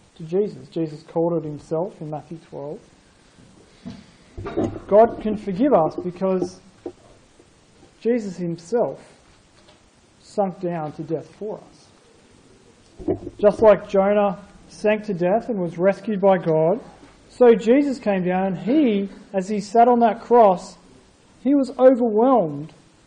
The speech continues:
by the sea of God's judgment. And he sank to death for us as our substitute.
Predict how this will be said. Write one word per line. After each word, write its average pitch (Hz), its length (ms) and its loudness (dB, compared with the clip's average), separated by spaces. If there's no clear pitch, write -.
by 190 160 -2
the 180 80 -6
sea 233 320 2
of 202 120 -2
God's 185 280 -2
judgment. 196 440 -6
And 180 140 -8
he 240 220 2
sank 185 340 -2
to 165 60 -8
death 165 260 -6
for 220 280 2
us - 420 -8
as 185 180 -4
our 214 140 6
substitute. 240 760 -4